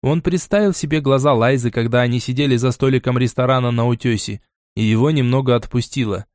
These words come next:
Этот взгляд просто невозможно было подделать. Потом он вспомнил свои ощущения от поцелуя с Милой и Илли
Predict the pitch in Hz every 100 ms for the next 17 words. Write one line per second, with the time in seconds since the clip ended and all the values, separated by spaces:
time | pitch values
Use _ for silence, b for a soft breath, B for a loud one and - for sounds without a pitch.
0 | _ 165 185 196 170 185 202 - 180 180
1 | - 175 180 165 190 196 123 107 117 101
2 | 117 117 110 110 101 - - _ _ _
3 | - 113 147 190 185 - - 220 170 113
4 | 131 139 143 131 151 - 190 175 110 101
5 | - 131 - 156 175 165 147 180 190 180
6 | - 185 196 202 135 98